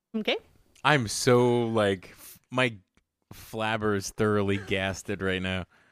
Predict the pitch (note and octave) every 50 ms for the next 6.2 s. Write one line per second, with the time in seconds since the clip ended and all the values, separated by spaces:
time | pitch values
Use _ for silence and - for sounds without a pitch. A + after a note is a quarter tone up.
0 | _ - B3+ A#3+ A#3+ A#3+ - - B3+ A#3 - A3+ G#3+ G#3+ - B3 D4+ E4 D#4 D4+
1 | D4 C#4 D4+ E4+ - - D#4 D4+ D4 C#4 C4+ - C4 B3 A#3+ A3+ A3 - - -
2 | A3 - - - B3+ B3 B3+ B3+ - A3 - - - - B3 A#3+ A3+ G3+ G#3+ -
3 | C#4 C4+ B3+ - B3 A3 G#3+ A3 A3 G#3+ G#3 G3 G3 G3 - G#3+ G3+ G#3 G#3+ A3+
4 | A3+ G#3+ F#3+ F#3+ G3 G3 - - - - - - F4+ F4+ E4 - C#4+ C4+ - D#4
5 | F4+ F#4 F4 D#4+ A#3+ F#3+ - - G3 G3 G3 G3 G3 - - - A3 - G3 -
6 | A#3 A3+ G#3+ F#3+